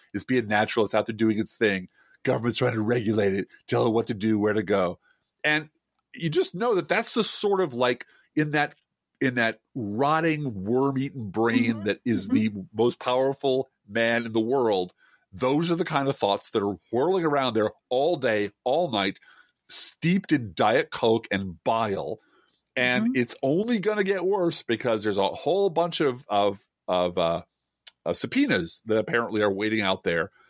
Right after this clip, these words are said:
Speaker 2: Mm-hmm.
Speaker 1: for, uh, friends and family, just in time for Christmas. "Hey, what did I get in my stocking, Don Junior?"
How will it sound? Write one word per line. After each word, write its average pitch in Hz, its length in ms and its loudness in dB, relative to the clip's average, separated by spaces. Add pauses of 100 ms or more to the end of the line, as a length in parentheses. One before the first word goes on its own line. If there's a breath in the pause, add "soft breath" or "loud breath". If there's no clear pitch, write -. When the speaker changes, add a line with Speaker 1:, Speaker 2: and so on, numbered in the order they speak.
Speaker 2:
Mm-hmm. 262 180 -2
Speaker 1:
for, 104 400 0 (240 soft breath)
uh, - 80 -14
friends 117 280 -2
and 131 100 -6
family, 214 300 0
just 156 180 -2
in 165 80 -6
time 185 180 0
for 175 100 2
Christmas. 214 300 -2
"Hey, 143 140 0
what 123 160 2
did 110 80 2
I 101 80 0
get 113 140 -2
in 107 40 -10
my 101 100 -2
stocking, 98 440 -4
Don 82 240 -2
Junior?" 76 320 -8